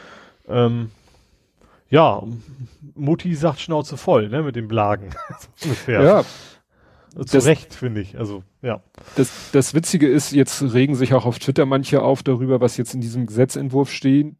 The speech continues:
Speaker 2: steht, wo ich sag, "Leute, das ist eigentlich eins zu eins der M-P-K-Beschluss von Ende Februar."
Speaker 1: Mhm.
Speaker 2: Also
Speaker 1: Ja.
Speaker 2: eigentlich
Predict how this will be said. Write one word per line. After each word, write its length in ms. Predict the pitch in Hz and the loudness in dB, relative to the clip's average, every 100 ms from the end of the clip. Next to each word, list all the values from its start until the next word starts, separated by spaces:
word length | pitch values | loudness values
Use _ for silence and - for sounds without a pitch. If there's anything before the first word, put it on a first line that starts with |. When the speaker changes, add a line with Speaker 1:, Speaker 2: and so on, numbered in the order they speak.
| - | -12
Speaker 2:
steht, 420 | - - 147 156 - - _ - | -4 2 4 2 -4 -20 _ -2
wo 160 | 131 | 2
ich 100 | 123 | 2
sag, 360 | 107 131 123 - - | 4 4 2 -2 -2
"Leute, 440 | 127 151 123 117 - | 2 2 2 -2 0
das 280 | 127 - - | 0 -2 -8
ist 400 | 139 - - _ _ _ - _ _ - | -8 -8 -12 _ _ _ -20 _ _ 0
eigentlich 640 | 117 113 131 151 170 - - | 2 2 2 0 0 -6 -4
eins 440 | 117 120 160 - - | 2 2 0 -8 -14
zu 200 | - - | -10 -2
eins 580 | 117 123 190 - - _ _ _ _ _ _ _ _ 131 | 2 2 0 -8 -20 _ _ _ _ _ _ _ _ 4
der 320 | 127 123 - _ | 6 4 -2 _
M-P-K-Beschluss 1400 | 131 123 131 127 143 147 123 117 - 120 - 123 117 - | -4 0 -2 2 4 6 4 0 -6 -10 -4 -4 -4 -8
von 400 | - - 123 120 | -10 -2 -2 -2
Ende 300 | - 123 123 | -4 -4 -4
Februar." 480 | - 135 107 98 104 _ _ _ _ _ _ - | -2 -4 -4 -10 -10 _ _ _ _ _ _ -20
Speaker 1:
Mhm. 280 | 104 107 _ _ _ _ _ | -18 -18 _ _ _ _ _
Speaker 2:
Also 180 | 123 131 | 0 2
Speaker 1:
Ja. 60 | 127 | 2
Speaker 2:
eigentlich 400 | 131 143 - | 2 0 -2